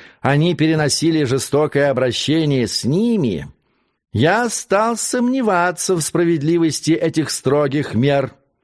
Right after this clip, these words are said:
Позднее, когда граф де Варена попытался доставить мнимому своему дяде средства к побегу, и тот отказался —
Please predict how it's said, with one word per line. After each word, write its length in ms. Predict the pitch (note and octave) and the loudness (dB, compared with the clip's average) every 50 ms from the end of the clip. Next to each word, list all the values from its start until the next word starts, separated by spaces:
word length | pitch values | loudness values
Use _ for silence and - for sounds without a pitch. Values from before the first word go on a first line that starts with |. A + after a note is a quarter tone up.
| _ _ _ _ _ _ _ _ _ - | _ _ _ _ _ _ _ _ _ 0
Позднее, 840 | C3+ C3+ A#2+ G2+ G#2+ B2+ D3+ G3 A#3 A#3 F#3 A#2 E2 C#2 - - - _ _ _ _ _ _ _ _ _ - | 0 0 2 2 0 2 2 2 2 0 0 -2 -2 -4 -8 -10 -14 _ _ _ _ _ _ _ _ _ -2
когда 500 | - C#3 C3+ C3 B2 D3+ E3 F3 E3+ E3 | 0 0 2 2 2 4 4 4 2 2
граф 380 | C#3+ D3+ D#3+ E3+ F3 D#3+ C3 B2 | 2 2 2 2 0 0 0 0
де 100 | D#3 D#3 | 0 0
Варена 460 | D#3 D3+ D3+ C#3+ C#3+ D3+ D#3+ E3 D#3 | 2 2 2 2 2 2 2 0 0
попытался 640 | C#3 C#3+ B2+ C#3 A#2 D3 D3 D#3 D3+ C#3 - D3 C3+ | 0 -2 -2 0 0 0 2 2 0 0 -2 -2 0
доставить 680 | C3 C3+ A#2 - - - C#3+ D3+ D3+ C#3+ C3+ A2+ - G#2 | 0 0 -2 -2 0 0 2 2 2 0 0 -2 -4 -2
мнимому 580 | G2+ A2+ B2 C#3+ D#3+ E3 D#3+ D3+ C#3+ C#3 C3+ | 0 0 2 2 2 2 2 2 2 0 0
своему 480 | A#2+ - G#2+ A#2+ C3 C3+ B2+ C3 C#3 C#3+ | -2 0 0 0 2 2 2 0 0 0
дяде 460 | A#2+ A2 C3+ C#3+ D3+ C#3+ B2 C3 A#2 | 0 0 2 2 0 0 -2 -4 -4
средства 580 | - - B2 C#3+ D3 C#3+ - - - B2 B2+ A2 | -2 0 0 0 0 -2 -4 -4 -2 0 -2 -2
к 80 | - | -2
побегу, 680 | - A2+ A2 A2+ E3+ A3 B3 G#3+ B2 F#2+ D#2+ C#2 B1+ - _ _ _ - - - - - _ _ _ - | -2 0 2 2 2 2 2 0 -2 -4 -6 -6 -8 -12 _ _ _ -20 -20 -20 -20 -20 _ _ _ 0
и 120 | C#3+ D3 | 0 0
тот 360 | - - D3 E3 E3 - - | 2 2 2 2 2 0 -2
отказался — 1000 | - - C3 B2 - - A2 F#2 F#2+ D#3 G3 A3 G3 D3 - - F#2 C#2+ B1+ - | -4 -4 -4 -2 -2 -2 -2 0 0 2 2 0 0 -2 -4 -6 -6 -6 -8 -10